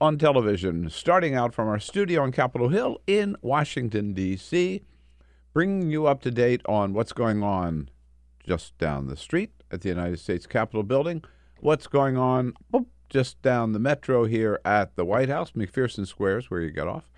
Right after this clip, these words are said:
uh, <laughs> and walk through Lafayette Square. You're right there. Uh, and bring you up to date on what's going on around the rest of the country and around the globe,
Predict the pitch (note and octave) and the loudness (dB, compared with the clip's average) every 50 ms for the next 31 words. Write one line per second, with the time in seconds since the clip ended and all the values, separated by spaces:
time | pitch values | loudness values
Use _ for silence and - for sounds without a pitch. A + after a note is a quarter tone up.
0 | - _ - _ _ _ - A#2+ B2 B2 B2+ - - - - D3+ C#3+ - - B2+ | -20 _ -20 _ _ _ 0 4 4 4 4 2 0 -2 2 2 2 2 0 -4
1 | A#2+ A2+ G#2+ A2 A2 A2 - - - - A#2 A2 G#2+ G#2 G2 G2 G2 - G2 F#2 | -2 -2 0 0 0 0 -2 -6 -8 -6 -4 -2 0 0 0 0 0 -2 -4 -4
2 | F2+ - - A#2 A#2+ B2+ D3 D#3 - - F#2+ F#2 F2 E2 F2 F2+ F#2+ F#2+ - A#2 | -6 -4 -2 0 2 2 0 -2 -4 -4 -4 -2 -2 0 0 0 0 0 2 2
3 | B2+ D3+ D#3+ - - - - - - - _ _ - - A2+ A#2+ B2 A#2+ A#2 A#2+ | 2 2 2 -2 -12 -20 -20 -20 -20 -20 _ _ -2 0 2 2 2 2 2 2
4 | - - _ - F3 G#3 G#3 F3 D3+ D3 C3+ A#2+ B2 B2 B2 B2 A#2+ A2 - A2+ | 0 -2 _ 0 2 2 4 2 2 0 0 0 0 0 2 2 0 -2 -2 -4
5 | G#2+ G#2 A2 G#2+ G#2+ G#2 G2+ G#2 G#2 F#2+ - - G2+ F#2+ F#2 F2+ F#2 F#2 F#2 F2+ | -2 0 0 0 0 0 0 -2 -2 -4 -4 -4 -2 -2 -2 -2 -2 -2 -4 -4
6 | E2+ - - _ - - B2 A#2+ A#2+ A#2 A2+ A2+ A2+ A#2 E3 F#3 - - - - | -6 -10 -14 _ -4 0 0 2 2 2 0 0 -2 0 -2 -2 -2 -2 -6 -6
7 | F2 F#2 F2 - - G2 F#2+ - F#2+ F#2 F2+ - - G#2+ A2+ G#2 F2+ F2+ F2+ E2+ | -4 -4 -4 -2 -2 -4 -4 -2 -2 -2 -2 -2 -2 -2 -2 -2 0 -2 -2 -2
8 | E2 D#2+ D#2 D#2 D2+ F#2+ G2 F#2+ F2+ F2+ F2+ E2 D#2 | -4 -4 -6 -8 -4 -2 0 0 2 0 0 -4 -6